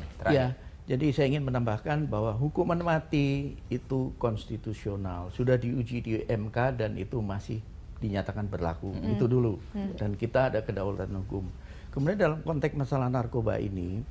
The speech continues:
Speaker 2: kita perlu menyadari bahwa masalah narkoba adalah masalah kita bersama.
Speaker 1: Hmm.
Speaker 2: Ketika berhasil membina keluarga dengan baik dan dia bisa kebal, maka kita akan bisa menekan angka penyalahguna ini.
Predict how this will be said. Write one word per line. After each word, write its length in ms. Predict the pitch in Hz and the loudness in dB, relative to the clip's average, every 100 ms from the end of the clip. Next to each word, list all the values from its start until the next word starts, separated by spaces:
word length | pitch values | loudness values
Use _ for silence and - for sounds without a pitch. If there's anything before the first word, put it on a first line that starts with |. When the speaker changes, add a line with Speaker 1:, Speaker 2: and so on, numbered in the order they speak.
| - - - - - - - | -10 -14 -14 -12 -12 -12 -2
Speaker 2:
kita 380 | 160 151 202 202 | 0 2 2 2
perlu 400 | - 147 151 156 | 2 2 2 2
menyadari 720 | 151 139 131 120 110 147 160 | 4 4 6 4 4 2 2
bahwa 320 | 127 110 113 | 2 2 2
masalah 460 | 113 113 107 117 151 | 2 0 0 0 0
narkoba 540 | 156 135 135 120 123 | 0 0 0 -2 0
adalah 260 | 139 123 110 | 0 2 2
masalah 460 | 120 110 - 110 110 | 0 0 0 -2 0
kita 240 | 135 135 | 2 4
bersama. 560 | 131 117 139 131 92 - - | 4 4 4 4 2 -2 -8
Speaker 1:
Hmm. 220 | - 120 113 - - | -6 -6 -6 -8 -4
Speaker 2:
Ketika 320 | 123 127 135 | -2 2 2
berhasil 480 | 123 117 113 113 143 | 4 4 4 6 4
membina 420 | 131 123 113 117 | 4 2 2 2
keluarga 440 | 107 127 120 110 110 | 2 4 4 4 2
dengan 260 | 107 107 101 | 0 0 0
baik 600 | 101 101 123 160 175 - - - - - | 2 4 6 6 2 -4 -14 -14 -8 0
dan 180 | 107 | 2
dia 220 | 104 117 113 | 4 2 2
bisa 320 | 110 - 110 | 0 -2 0
kebal, 640 | - 156 117 95 101 117 - - - | 4 4 6 4 2 -2 -8 -14 -8
maka 420 | 120 113 123 127 | -2 -2 0 -2
kita 380 | - 117 123 120 | -2 -4 -4 -4
akan 260 | 113 113 | -2 -2
bisa 220 | 107 107 | -2 -2
menekan 560 | 117 113 101 - 107 90 | 0 0 -2 0 -2 -2
angka 520 | - 101 - 90 64 - - - - | -4 -6 -2 -2 -2 -6 -12 -14 -14
penyalahguna 640 | - 104 101 101 110 98 95 | -6 -2 0 0 -2 -2 -2
ini. 340 | 98 98 90 | -2 -2 -4